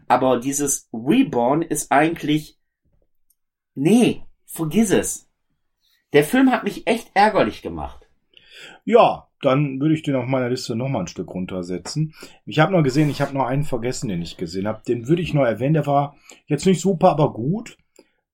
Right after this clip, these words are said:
Speaker 2: Und, äh, es ist wieder ein Netflix-Original, also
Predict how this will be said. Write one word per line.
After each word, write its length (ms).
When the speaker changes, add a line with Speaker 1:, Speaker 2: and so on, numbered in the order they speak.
Speaker 2:
Und, 360
äh, 320
es 140
ist 220
wieder 140
ein 80
Netflix-Original, 1120
also 340